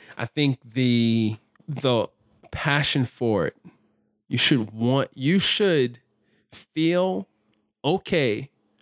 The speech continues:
with staying up every night and, and,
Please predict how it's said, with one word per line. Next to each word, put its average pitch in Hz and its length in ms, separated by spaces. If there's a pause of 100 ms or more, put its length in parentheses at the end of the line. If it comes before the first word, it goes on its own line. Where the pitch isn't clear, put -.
(260)
with 117 120
staying 147 440
up 110 240 (800)
every 127 300
night 117 320 (1040)
and, 104 360
and, 101 560